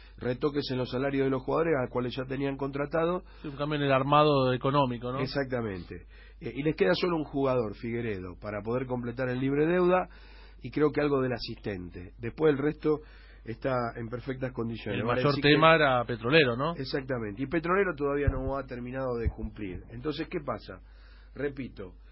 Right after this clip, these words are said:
Speaker 1: son veinticinco, no se juega con los dos nuevos.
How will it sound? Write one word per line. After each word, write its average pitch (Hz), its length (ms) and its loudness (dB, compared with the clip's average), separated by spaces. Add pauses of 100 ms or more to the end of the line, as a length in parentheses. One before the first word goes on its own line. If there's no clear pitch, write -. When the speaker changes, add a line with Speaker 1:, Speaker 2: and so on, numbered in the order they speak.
(280)
Speaker 1:
son 185 280 -6
veinticinco, 170 840 -6 (600)
no 139 180 -4
se 135 140 -8
juega 117 380 -4
con 107 140 -6
los 104 100 -6
dos 107 140 -2
nuevos. 92 540 -6